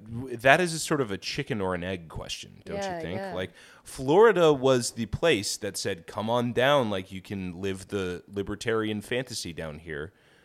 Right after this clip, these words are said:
Speaker 1: And then all the assholes came,
Speaker 2: Right.
Speaker 1: right? Making Florida asshole central.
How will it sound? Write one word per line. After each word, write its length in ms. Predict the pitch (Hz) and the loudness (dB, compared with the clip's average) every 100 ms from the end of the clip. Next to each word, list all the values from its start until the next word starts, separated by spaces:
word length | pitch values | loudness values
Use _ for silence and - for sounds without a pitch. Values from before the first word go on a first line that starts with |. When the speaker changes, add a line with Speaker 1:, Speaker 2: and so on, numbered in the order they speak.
| _ _ _ - | _ _ _ -6
Speaker 1:
And 160 | 113 107 | -4 4
then 200 | 120 117 | 4 6
all 120 | 110 | 4
the 160 | 98 107 | 2 0
assholes 500 | 120 - 90 76 - | 0 -2 -8 -10 -12
came, 460 | - 85 58 85 _ _ _ _ | -14 -16 -16 -20 _ _ _ _
Speaker 2:
Right. 260 | 175 170 | -8 -4
Speaker 1:
right? 240 | 98 98 101 | 0 -2 -2
Making 340 | 104 98 104 | -4 -2 -6
Florida 520 | 92 120 107 98 92 - | -6 4 4 6 2 0
asshole 600 | 92 - 98 87 82 - | -4 -4 -6 -6 -8 -10
central. 560 | - 110 - 67 58 | -6 -4 -6 -10 -10